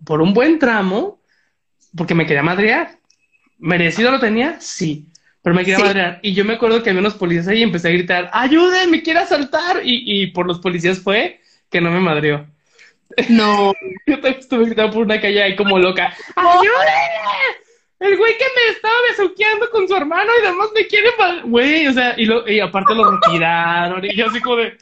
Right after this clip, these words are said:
Speaker 2: O sea, ¿qué le ibas a decir a la policía? "Ayúdeme, le fui
Speaker 1: Es
Speaker 2: infiel
Speaker 1: que
Speaker 2: a sus hijos, pero me quieren matar".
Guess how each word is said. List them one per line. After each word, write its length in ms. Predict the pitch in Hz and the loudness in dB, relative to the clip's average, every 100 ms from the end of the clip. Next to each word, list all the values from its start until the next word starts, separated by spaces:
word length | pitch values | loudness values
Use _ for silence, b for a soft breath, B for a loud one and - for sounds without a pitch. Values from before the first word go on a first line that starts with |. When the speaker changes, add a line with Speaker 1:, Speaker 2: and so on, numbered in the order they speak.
| _ | _
Speaker 2:
O 80 | 381 | -4
sea, 140 | 440 302 - _ | -2 -4 -8 _
¿qué 100 | - | 0
le 100 | 320 359 | 2 2
ibas 180 | 453 415 | 2 0
a 60 | |
decir 160 | 311 302 | 2 2
a 40 | 320 | 2
la 100 | 370 | 0
policía? 720 | 277 262 269 254 226 208 - - | 2 0 0 0 0 -4 -10 -2
"Ayúdeme, 560 | 285 294 381 359 285 | 0 4 4 4 4
le 100 | 262 | 2
fui 140 | 269 359 | 2 4
Speaker 1:
Es 60 | 392 | 4
Speaker 2:
infiel 240 | 359 349 | 4 2
Speaker 1:
que 40 | 403 | 2
Speaker 2:
a 40 | |
sus 100 | 403 | -2
hijos, 480 | - _ _ - 349 | -12 _ _ -18 -10
pero 140 | 294 269 | -2 0
me 140 | 277 | 2
quieren 260 | 277 330 359 | 2 4 4
matar". 520 | 294 294 294 262 - | 4 0 -2 -2 -6